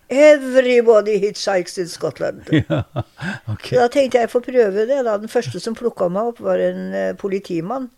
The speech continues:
Speaker 2: Ja.
Speaker 1: eh, som har gått av vakta. Han kjørte meg til, eh, til, eh, ungdomsherberget i Stirling, og så inviterte han meg hjem til kona på kveldsmat.
Speaker 2: Er ikke det fabelaktig?
Speaker 1: Jo da, og
Speaker 2: Det
Speaker 1: hele
Speaker 2: der, det der har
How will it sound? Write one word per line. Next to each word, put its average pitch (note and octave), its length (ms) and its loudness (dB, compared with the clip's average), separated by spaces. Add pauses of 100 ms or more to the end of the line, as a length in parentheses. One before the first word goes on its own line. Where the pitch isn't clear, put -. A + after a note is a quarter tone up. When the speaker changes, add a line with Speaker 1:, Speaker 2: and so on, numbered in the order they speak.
(100)
Speaker 2:
Ja. B2+ 200 -4 (520)
Speaker 1:
eh, G3+ 460 -2
som G#3 240 -8
har A3 160 -8
gått G3 240 -4
av F#3 80 0
vakta. C4 520 -2
Han A3+ 200 -2
kjørte G#3 360 -2
meg F#3+ 280 -4
til, F3 440 -4
eh, - 360 -6 (800)
til, E3 400 -8
eh, D#3 360 -6
ungdomsherberget E3+ 920 -6
i - 20 -4
Stirling, C4 560 2
og C4 140 0
så A#3+ 100 0
inviterte G#3 540 -4
han F3+ 100 -8
meg G3 160 -6
hjem E3 220 -8
til F#3+ 100 -8
kona F#3 460 -10 (160)
på A3+ 160 -8
kveldsmat. D3 560 -6 (420)
Speaker 2:
Er G#2+ 80 -6
ikke A#2 160 -2
det G2+ 80 -6
fabelaktig? G2 460 -4 (320)
Speaker 1:
Jo B3 180 -2
da, D4+ 180 2
og C#4 200 2
Speaker 2:
Det D3 80 4
Speaker 1:
hele D#3+ 160 6
Speaker 2:
der, D#3+ 80 -2
det E3 100 6
der D#3 80 0
har D#3+ 80 2